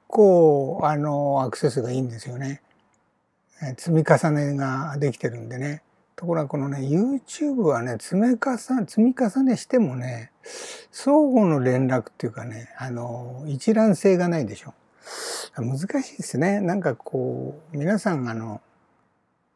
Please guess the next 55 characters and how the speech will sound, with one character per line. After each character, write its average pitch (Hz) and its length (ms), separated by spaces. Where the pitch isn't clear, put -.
炎 180 160
上 196 180
す 180 140
る 175 100
よ 175 100
う 147 40
な、 123 240
あ 135 160
の、 127 680
う 156 280
ん、 127 120
や 117 180
る、 170 240
炎 185 140
上 196 200
し - 80
た 180 280
テ 190 140
ー 175 140
マ、 - 80
あ 156 140
の、 147 180
タ - 160
イ 143 80
ト 135 100
ル 123 60
を 123 40
や 123 120
る 131 100
と 135 300
で 113 100
す - 100
ね、 117 120
今 175 200
度 131 100
は 117 100
そ 123 160
の 143 100
中 180 280
で 175 120
は 165 200
上 147 360
に 139 120
行 127 60
か 151 120
な 143 100
い 131 60
ん 120 140
で、 127 380
な 107 140
か 143 140
な 147 120
か 147 120
大 120 240
変。 110 200